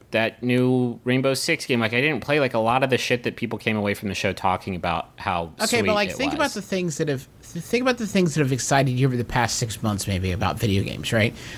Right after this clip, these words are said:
Speaker 2: Very few. I, I, here's a few that, like, I know that I've gotten excited about. Rust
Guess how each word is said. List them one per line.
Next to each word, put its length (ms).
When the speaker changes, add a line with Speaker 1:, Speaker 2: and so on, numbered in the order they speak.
Speaker 2:
Very 420
few. 400
I, 300
I, 240
here's 280
a 60
few 260
that, 220
like, 240
I 140
know 180
that 180
I've 220
gotten 160
excited 220
about. 200
Rust 520